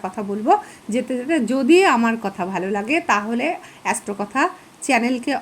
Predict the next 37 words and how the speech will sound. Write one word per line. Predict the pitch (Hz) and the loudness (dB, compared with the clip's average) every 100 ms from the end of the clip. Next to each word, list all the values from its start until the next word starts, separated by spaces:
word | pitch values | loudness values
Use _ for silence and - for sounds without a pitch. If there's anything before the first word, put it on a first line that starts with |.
| - 196 | -2 -2
অবশ্যই | 226 277 - - 320 339 220 | -2 -4 -4 0 0 0 -2
একটা | 233 214 180 | -4 -2 0
লাইক, | 175 240 - | 0 -2 -6
শেয়ার | - 202 208 | -4 -2 -2
এবং | 190 196 | -4 -4
সাবস্ক্রাইব | 196 175 - 208 233 233 - | -4 -4 -4 -4 -4 -8 -4
করে | 240 226 | -2 -2
দিতে | 226 175 | -4 -4
ভুলবেন | 196 196 262 285 | -4 -2 2 4
না। | 403 - - - - 208 | 2 -2 -20 -10 0 2
আর | 302 381 180 | 2 0 -2
আমি | 208 | -2
অ্যাস্ট্রোলজার | - - 180 175 175 | -2 -6 -6 -4 -2
বেদাংশী | 196 262 302 | -2 -4 -4
শাস্ত্রী | 294 294 294 277 | -6 -4 -2 2
বীণা | 285 392 - - - - - - | 2 0 -4 -20 -20 -20 -10 -2
এবং | 214 302 440 - 202 | 2 2 0 -4 0
দৈবিক | 254 262 320 - | 2 4 4 2
তন্ত্র | 220 185 180 - | -4 -2 -8 -6
সাধিকা। | 175 185 - 160 185 - - 226 | -6 -4 -6 -6 -10 -18 -8 -2
যদি | 233 320 226 | 2 4 4
কারোর | 196 226 233 180 | 2 0 -2 -2
মনে | 190 240 | -2 -2
হয় | 269 339 311 | 0 2 2
যে | 240 - | -2 -4
অ্যাস্ট্রোলজির | 190 - 202 196 226 208 240 | -4 -4 -4 -2 -2 -2 0
জন্যে | 240 262 302 - - - | 0 0 -4 -10 -12 -4
এবং | 214 269 214 | -2 0 2
দৈবিক | 214 277 247 | 2 0 -2
তন্ত্রের | 196 185 202 | -4 -2 -4
জন্যে | 220 262 208 | -2 -2 -2
আমার | 180 - | -4 -8
সঙ্গে | 180 175 | -8 -4
যোগাযোগ | 190 226 254 285 | -2 -2 -2 -6
করতে | 269 285 | -6 -4
চান, | 311 311 226 | -2 -2 -2
তাহলে | 208 | -4